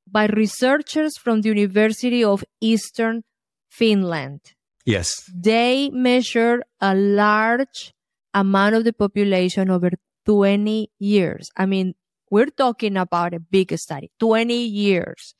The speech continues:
Speaker 2: Yeah, and twenty-three hundred
Speaker 1: With the
Speaker 2: people.
Speaker 1: Twenty-three hundred people.
Speaker 2: Yeah.
Speaker 1: Tell us a little bit about that, because, I mean, I read it and I was, my eyes were getting, like, this big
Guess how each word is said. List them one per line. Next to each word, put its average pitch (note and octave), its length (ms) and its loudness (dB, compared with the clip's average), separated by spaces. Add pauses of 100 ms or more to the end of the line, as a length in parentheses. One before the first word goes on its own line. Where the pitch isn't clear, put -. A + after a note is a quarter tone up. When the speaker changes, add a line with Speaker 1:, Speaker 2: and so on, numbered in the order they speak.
(300)
Speaker 2:
Yeah, G#2+ 140 0
and F#2 140 -6
twenty-three G#3 500 0
hundred A2+ 240 -4
Speaker 1:
With E3+ 100 -10
the G#2+ 100 -4
Speaker 2:
people. - 260 -8 (840)
Speaker 1:
Twenty-three C#4+ 560 2
hundred A#3+ 380 -2
people. G3+ 440 -4
Speaker 2:
Yeah. - 100 -2
Speaker 1:
Tell D4+ 140 0
us E4+ 120 0
a D#4 80 4
little C#4 240 2
bit C#4 160 0
about A#3+ 280 2
that, A3+ 200 -2
because, G#3+ 340 0 (840)
I G3 140 0
mean, A#3 420 0
I A#3+ 180 0
read C4 280 -2
it C#4+ 160 0
and A#3 160 0
I G#3+ 80 2
was, A#3 280 -2
my A#3 240 0
eyes B3 260 0
were A#3 160 2
getting, A#3 280 0
like, G#3 260 -2
this G#3+ 200 0
big A3 220 -2